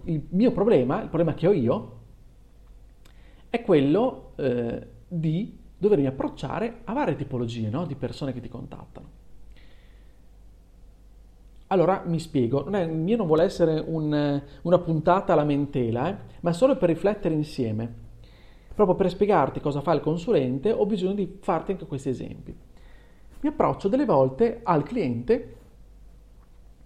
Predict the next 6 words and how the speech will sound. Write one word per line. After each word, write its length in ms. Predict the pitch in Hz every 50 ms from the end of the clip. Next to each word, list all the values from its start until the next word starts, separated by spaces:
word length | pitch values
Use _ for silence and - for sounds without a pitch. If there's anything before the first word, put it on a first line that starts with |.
| - - - - - - - - -
che 100 | - -
mi 120 | 135 151 147
cerca, 520 | - 214 180 147 135 131 - 139 127 123 - - - - - - - - - - - - - - - -
che 460 | - 170 151 135 - - - - - -
mi 100 | - 151
vuole, 640 | 160 156 185 175 139 123 123 131 185 247 - - -